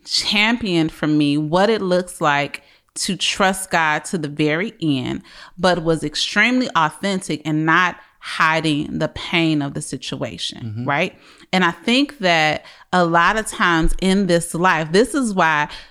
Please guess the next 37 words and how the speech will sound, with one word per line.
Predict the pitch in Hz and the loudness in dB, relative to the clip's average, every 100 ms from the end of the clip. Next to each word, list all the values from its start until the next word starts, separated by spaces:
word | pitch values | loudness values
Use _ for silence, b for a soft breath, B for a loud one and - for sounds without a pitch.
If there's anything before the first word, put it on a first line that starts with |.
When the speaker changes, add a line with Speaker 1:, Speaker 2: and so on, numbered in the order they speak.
| _ | _
Speaker 1:
um, | 170 165 165 165 | 2 4 4 2
the | 165 | 2
word | 180 185 | 4 2
of | 175 | 2
God | 165 | 0
says | 170 180 151 - | 0 0 0 2
people | 220 202 190 170 | 0 0 0 0
are | 147 | 0
free | - 175 165 | 0 0 2
by | 151 | 0
the | 147 | 0
word | 156 156 | 0 0
of | 156 | 0
your | 147 | -6
testimony. | - 170 165 - 147 - - - B B B - | -4 -4 -4 -4 -4 -4 -10 -14 B B B -4
Because, | 190 - 190 175 - - - - | -2 2 4 4 2 -12 -12 -4
and | 170 | -4
Corey | - 220 202 | 2 2 2
says | 196 151 143 | 2 0 0
it, | - - | -6 -10
people | - 190 214 | -2 -2 0
know | 208 202 | 2 2
the | 196 | 0
story, | - 220 220 226 | 2 2 4 2
but, | 185 170 - | 2 0 2
or | 160 156 | 4 4
wanna | 147 175 190 | 2 2 2
see | 226 | 0
the | 208 | 0
glory, | 190 202 208 196 | 2 4 4 2
but | 160 - | -2 -2
you | - | 0
don't | 165 175 | 0 0
see | 180 | -2
the | 156 | -4
story. | - 160 160 - | -4 -4 -2 -4
Speaker 2:
Mm-hmm. | 113 107 143 | -4 -4 -4